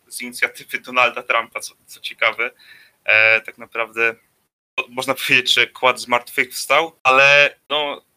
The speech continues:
w tym czasie do dwa tysiące dwudziestego roku odbyło się zaledwie pięć spotkań. Współpraca nie była na tak wysokim poziomie, jakby pewnie sobie tego wszyscy życzyli. I teraz tak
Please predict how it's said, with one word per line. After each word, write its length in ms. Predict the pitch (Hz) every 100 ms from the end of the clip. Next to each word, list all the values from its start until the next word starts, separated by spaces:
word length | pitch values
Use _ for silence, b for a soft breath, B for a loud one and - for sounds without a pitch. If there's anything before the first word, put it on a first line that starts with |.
| _ _
w 120 | -
tym 140 | 147
czasie 440 | - 151 - 147 139
do 160 | 131
dwa 140 | 127 135
tysiące 280 | 135 123
dwudziestego 540 | - 123 135 - 127 131
roku 260 | 131 -
odbyło 280 | 123 120 123
się 120 | 120
zaledwie 320 | - 123 120 123
pięć 320 | 127 123 -
spotkań. 680 | - 123 - - 139 139 _ _ _
Współpraca 540 | - 123 139 127 131
nie 180 | 127 123
była 200 | 127 123
na 300 | 120 117 117 _ _ _ -
tak 120 | -
wysokim 380 | 120 - - 120
poziomie, 420 | 117 113 117 113
jakby 240 | 110 110
pewnie 260 | _ 110 113
sobie 260 | - - 113
tego 320 | 120 110 110 -
wszyscy 340 | - - 117
życzyli. 520 | 113 - 117 123 156 _ _ _ _ _ _
I 80 | -
teraz 580 | - 151 139 - -
tak 120 | -